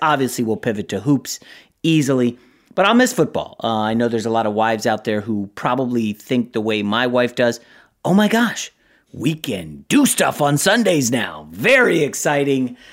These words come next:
uh, for the younger guys out there. I guess that just means you can go harder on Saturday nights. Um, we have a great guest later in the podcast, a guy I've known, I, I mean, since I got to F S one, he's been there, Greg Jennings.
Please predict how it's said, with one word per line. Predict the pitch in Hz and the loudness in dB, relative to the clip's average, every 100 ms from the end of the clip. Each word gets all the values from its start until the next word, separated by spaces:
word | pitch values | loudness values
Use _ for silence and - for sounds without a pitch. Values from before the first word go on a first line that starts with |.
| - | -20
uh, | - 110 107 101 | -6 -2 -2 -2
for | 139 | 0
the | 123 | 2
younger | 135 156 143 | 4 2 2
guys | 131 135 127 | 2 2 2
out | 127 123 | 0 0
there. | 127 123 | 0 0
I | 113 | 2
guess | 127 117 | 0 -2
that | 117 | -6
just | 120 - | -6 -4
means | 120 107 | -4 -2
you | 113 | -4
can | |
go | 110 117 | 0 0
harder | 107 - 143 147 123 117 | 0 0 2 2 0 0
on | 117 | 0
Saturday | 117 - 135 131 120 | -2 0 0 2 2
nights. | 117 117 104 - - - - - - | 0 0 -4 -10 -14 -20 -20 -12 -2
Um, | 131 127 123 120 117 113 - | 0 2 0 0 -2 -4 0
we | 170 | 2
have | 240 | 4
a | 151 | 2
great | 104 95 127 147 151 - 110 | 0 0 2 2 2 -8 -2
guest | 131 135 - | 2 2 0
later | 131 127 | 0 2
in | 120 | 2
the | |
podcast, | 113 131 120 139 127 | 0 -2 0 -2 -2
a | 120 | -2
guy | 120 | -2
I've | 127 120 | 0 2
known, | 123 123 123 120 120 - | 2 2 2 2 0 -4
I, | 85 - _ 98 | -14 -18 _ -6
I | |
mean, | 104 101 98 90 90 | -4 -4 -4 -8 -8
since | - 123 | -2 0
I | 123 | 0
got | 131 131 | 0 0
to | 127 | 0
F | 123 123 | -2 -2
S | 117 | -4
one, | 120 135 | 0 2
he's | 131 117 | 2 2
been | 120 165 | 2 2
there, | 127 | 0
Greg | 87 123 117 | 0 -2 -2
Jennings. | 120 139 101 85 | 0 0 0 -6